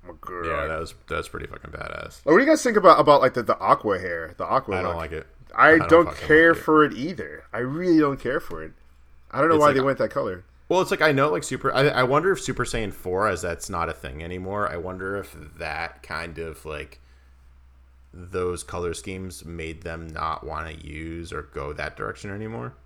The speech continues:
Speaker 2: 'Cause for
Speaker 1: Hmm.
Speaker 2: me, that made sense in Dragon Ball G T. It's like, you know, they get so powerful, they start to revert to their most powerful form, which
Speaker 1: Yeah.
Speaker 2: is the, the, uh, what, what is the monkey form called?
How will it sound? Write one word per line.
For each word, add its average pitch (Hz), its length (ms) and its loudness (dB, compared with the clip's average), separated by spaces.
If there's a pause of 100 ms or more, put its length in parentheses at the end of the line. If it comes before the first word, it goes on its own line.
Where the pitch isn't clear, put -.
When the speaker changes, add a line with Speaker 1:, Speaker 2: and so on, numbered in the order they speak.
(360)
Speaker 2:
'Cause 123 160 -2
for 156 120 -2
Speaker 1:
Hmm. 208 60 -2
Speaker 2:
me, 233 140 0
that 123 180 0
made 120 180 -4
sense 131 240 -4
in 85 60 -10
Dragon 80 260 -6
Ball 80 140 -6
G 78 220 -14
T. 78 300 -12
It's 80 140 -10
like, 78 240 -8
you 95 60 -12
know, 82 100 -8
they 87 120 -8
get 107 160 -6
so 92 120 -6
powerful, 104 520 -6
they 85 100 -8
start 90 260 -8
to 95 100 -10
revert 87 400 -6
to 87 100 -10
their 78 220 -6 (240)
most 90 440 -8
powerful 98 540 -2
form, - 400 -18 (560)
which - 140 -6
Speaker 1:
Yeah. 233 160 0
Speaker 2:
is 104 60 -12
the, 78 400 -8
the, - 760 -14
uh, 82 160 -12
what, 98 200 -8
what 131 140 -4
is 107 140 -6
the 85 160 -8 (120)
monkey 80 300 -14
form - 300 -16
called? - 280 -14